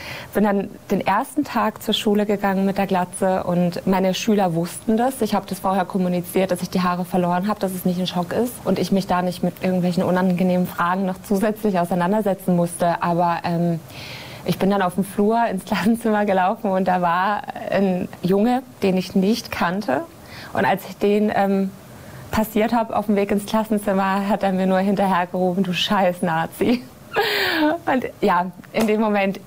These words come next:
äh, dachte ich, er weiß es nicht besser. Ich hab ihn dann noch nicht damit konfrontiert, ich hab's einfach so stehen gelassen.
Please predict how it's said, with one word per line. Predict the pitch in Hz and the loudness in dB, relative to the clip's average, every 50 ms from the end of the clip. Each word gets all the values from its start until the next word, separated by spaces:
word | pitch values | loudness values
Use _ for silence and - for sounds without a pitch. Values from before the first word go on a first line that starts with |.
| - - | -14 -10
äh, | - - - - - - - - - - - - | -8 -6 -4 -4 -6 -6 -8 -10 -12 -14 -6 -2
dachte | 226 196 202 196 - 208 | -2 -2 -2 0 -2 -2
ich, | 190 | 0
er | - 190 | 0 0
weiß | 185 175 175 185 202 | 2 2 2 2 2
es | 185 180 | 2 0
nicht | - 180 175 175 | 0 0 0 0
besser. | - 151 151 - 165 156 160 160 - - - - | -2 -4 -2 0 -2 -2 -2 -4 -8 -12 -14 -6
Ich | - 220 | -2 -2
hab | 190 196 | 0 2
ihn | 220 | 2
dann | 202 175 170 | 2 2 2
noch | 170 | 0
nicht | 185 180 - - | -2 -2 0 -2
damit | 170 160 170 170 | 0 0 0 -2
konfrontiert, | - 185 180 175 - 165 165 - - 165 - | 0 -2 -2 0 0 -2 0 0 0 -2 0
ich | - | -2
hab's | - - - | -4 -2 -2
einfach | - 170 170 180 | -2 -2 -2 -2
so | - - | -4 -4
stehen | 185 - - 175 180 180 185 180 | -4 -2 0 0 0 0 0 0
gelassen. | 180 190 - 185 190 - 185 180 | 0 0 0 -2 -2 -2 -4 -4